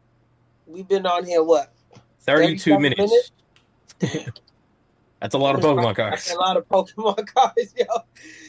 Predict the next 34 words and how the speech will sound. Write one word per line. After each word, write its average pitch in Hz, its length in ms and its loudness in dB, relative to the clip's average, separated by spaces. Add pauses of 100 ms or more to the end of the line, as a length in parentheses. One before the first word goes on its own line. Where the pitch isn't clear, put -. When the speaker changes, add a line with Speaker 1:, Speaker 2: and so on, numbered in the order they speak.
(160)
Speaker 1:
That's 277 340 -4
crazy. 233 680 -4 (400)
Speaker 2:
I 262 540 -12
Speaker 1:
I 107 40 -6
Speaker 2:
can't 123 240 -4
Speaker 1:
don't 107 80 -6
Speaker 2:
believe 113 160 -2
Speaker 1:
know. 104 100 -2
Speaker 2:
that, 101 60 -6
man. 104 300 -8
Once 131 240 -4
that 190 180 -2
study 165 240 -4
came 160 220 -4
out, 147 60 -4
or 131 80 -2
once 131 180 -4
that 156 180 -2
report 135 380 -6
came 196 160 -10
out, 190 120 -8
I - 40 -6
was 185 120 -6
like, 120 260 -8
"Damn, 110 480 -10
man! 190 280 -6
Like, 127 340 -8
I - 140 -10
kinda 151 240 -10
wish 170 240 -6
I - 40 -14
still 180 220 -10
kept - 280 -6
mine." 143 380 -8